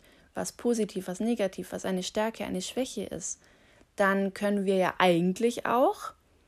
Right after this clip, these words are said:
ähm, selbst entscheiden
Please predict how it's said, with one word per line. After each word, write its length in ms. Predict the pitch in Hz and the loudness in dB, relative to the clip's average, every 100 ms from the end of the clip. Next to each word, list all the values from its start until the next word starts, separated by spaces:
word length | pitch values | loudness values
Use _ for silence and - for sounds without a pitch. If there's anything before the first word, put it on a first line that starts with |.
| _ _ _ _ _ _ _ _ _ _ _ _ _ _ _ | _ _ _ _ _ _ _ _ _ _ _ _ _ _ _
ähm, 540 | 202 202 196 196 196 220 _ _ _ - | 4 6 4 2 0 -4 _ _ _ -8
selbst 800 | - 220 214 262 - - - - _ _ _ | 2 8 8 8 2 -6 -10 -20 _ _ _
entscheiden 880 | 214 202 - 180 180 170 190 247 | 0 2 -2 -2 -2 0 2 2